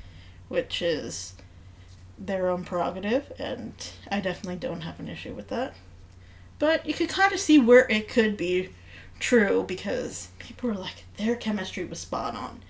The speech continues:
Now, I know both of them usually have great chemistry with their co-stars. But I don't know, there was just,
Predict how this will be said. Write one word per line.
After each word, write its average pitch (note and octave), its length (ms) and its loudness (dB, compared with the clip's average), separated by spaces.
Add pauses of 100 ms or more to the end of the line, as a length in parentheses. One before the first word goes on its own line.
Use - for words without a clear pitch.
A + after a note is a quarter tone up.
(380)
Now, G#3 120 2
I G#3 80 4
know B3 340 8
both G3+ 380 0
of G3 100 -2
them F3+ 280 0
usually E3+ 380 -6
have E3 420 -8 (380)
great F#3+ 280 -2
chemistry F3+ 560 -6
with F3 200 -6
their D#3 120 -4
co-stars. - 840 -10 (840)
But G3 180 0
I G#3+ 180 8
don't G#3+ 180 6
know, G3 220 2
there G3 160 2
was G3+ 160 -2
just, - 400 -10